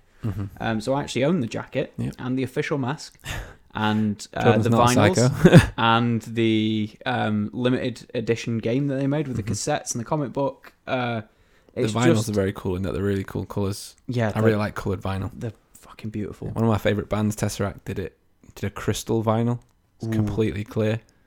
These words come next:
Speaker 2: Well, I've got the,
Speaker 1: Mm.
Speaker 2: um, Frostpunk one as well.
Speaker 1: Oh, really?
Speaker 2: Like, Frostpunk's a great indie
Speaker 1: Mm-hmm.
Speaker 2: game as well. Like, Town, Town Management, so, so many good indie
Speaker 1: <laughs>
Speaker 2: games. Um, but Hotline Miami is just this, this story of he picks up the phone, he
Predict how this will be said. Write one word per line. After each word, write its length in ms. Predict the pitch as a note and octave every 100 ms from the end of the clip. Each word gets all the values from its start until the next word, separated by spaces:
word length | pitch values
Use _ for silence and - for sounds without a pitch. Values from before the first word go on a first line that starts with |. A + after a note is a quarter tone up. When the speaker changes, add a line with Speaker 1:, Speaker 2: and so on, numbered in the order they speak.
| _ -
Speaker 2:
Well, 140 | B2
I've 180 | A#2+ A#2+
got 240 | D3 E3+
the, 140 | C3+ B2+
Speaker 1:
Mm. 100 | A2+
Speaker 2:
um, 360 | A2+ A2 G#2 G#2 -
Frostpunk 520 | - F3 - - F#3
one 200 | A#2+ A2
as 100 | G#2
well. 280 | D3 E3+ A#2+ -
Speaker 1:
Oh, 60 | -
really? 220 | - B2
Speaker 2:
Like, 140 | B2
Frostpunk's 500 | - D3 - C#3+ A#2
a 40 | A2+
great 380 | A2+ A2+ G#2+
indie 120 | - A2+
Speaker 1:
Mm-hmm. 80 | G#2+
Speaker 2:
game 220 | A2 A2
as 100 | A2
well. 160 | C#3
Like, 160 | A#2 A2+
Town, 280 | - C3 B2+
Town 220 | - C#3+ A#2+
Management, 320 | G#2+ A#2 -
so, 80 | - -
so 300 | - - C3
many 160 | B2 A2
good 160 | A#2+ A2
indie 460 | C3 D3 E3+ -
Speaker 1:
<laughs> 220 | G3+ C3
Speaker 2:
games. 120 | - - - - C3 -
Um, 320 | C3+ C3+ - - _ -
but 260 | C3+ C#3+
Hotline 280 | D#3 D3+ C#3+
Miami 240 | C#3 C#3
is 100 | B2
just 200 | - C3
this, 180 | - -
this 320 | - - B2+
story 480 | - - B2 A#2+ A#2
of 340 | A2+ A2 - - _ _ _ _ _ _
he 80 | B2+
picks 240 | B2+ C#3+ B2
up 60 |
the 40 | -
phone, 580 | - A2+ A2 A2 G#2+ - _
he 120 | A#2+